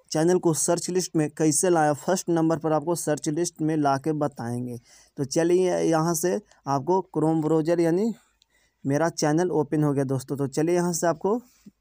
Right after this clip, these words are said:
सर्च लिस्ट में कैसे लाना है। अभी चैनल को सर्च लिस्ट में लाना चाहते हैं दोस्तों, उस चैनल को आप आसानी से ला सकते हैं। तो यहाँ से देखिए आपको सबसे नीचे दोस्तों यहाँ पर देखिए आपको सेटिंग का ऑप्शन दिखाई दे रहा है कोना में दोस्तों।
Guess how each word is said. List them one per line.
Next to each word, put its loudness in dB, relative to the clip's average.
सर्च -2
लिस्ट 0
में 0
कैसे 0
लाना -2
है। -8
अभी 0
चैनल 2
को 0
सर्च -2
लिस्ट -2
में 2
लाना 2
चाहते -2
हैं -2
दोस्तों, -4
उस -4
चैनल 0
को -4
आप -4
आसानी -2
से 0
ला 0
सकते -4
हैं। -12
तो -10
यहाँ 2
से -4
देखिए 2
आपको 0
सबसे 0
नीचे 2
दोस्तों -2
यहाँ 0
पर -2
देखिए -2
आपको -2
सेटिंग -2
का 0
ऑप्शन 0
दिखाई -2
दे -2
रहा 2
है -2
कोना -2
में -2
दोस्तों। -2